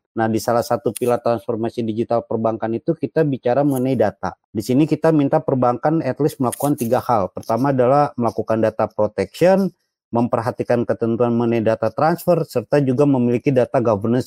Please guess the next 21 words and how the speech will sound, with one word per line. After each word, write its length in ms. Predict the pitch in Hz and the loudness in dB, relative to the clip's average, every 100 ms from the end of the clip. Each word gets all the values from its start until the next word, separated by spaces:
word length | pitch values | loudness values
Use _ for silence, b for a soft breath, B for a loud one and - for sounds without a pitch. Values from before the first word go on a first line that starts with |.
| 113 | 0
yang 80 | 104 | 0
baik 320 | 104 107 - | 2 0 -2
di 80 | 90 | -8
sektor 320 | 101 - 95 | -8 -6 -8
perbankan. 560 | - 92 87 92 87 85 _ | -6 -2 -2 -4 -10 -12 _
Jadi 320 | 110 131 147 | 0 4 4
bagaimana 640 | 120 113 110 113 113 117 - | 2 2 2 2 0 0 -2
perbankan 480 | 113 110 107 110 | 0 0 0 -2
itu 160 | 107 110 | -2 -2
memperoleh 480 | 107 107 107 104 104 | -2 -2 0 2 2
data, 480 | 127 170 - 160 151 | 2 2 2 2 2
bagaimana 560 | 117 101 107 107 107 | 2 0 -2 -2 -2
dia 80 | 104 | 0
mengolah 480 | 107 104 104 104 104 | 0 0 0 0 0
data, 560 | 135 165 - 156 147 | 2 0 0 0 0
terus 160 | 127 107 - | -2 -8 -6
men-sharingkan 640 | 110 - 104 107 107 104 | -6 -2 0 0 -2 -2
dengan 160 | 101 101 | -4 -6
pihak 240 | - 98 - | -4 -4 0
lain, 480 | 151 156 151 151 - _ | 2 4 4 2 -2 _
itu 320 | 110 - 160 | -6 2 2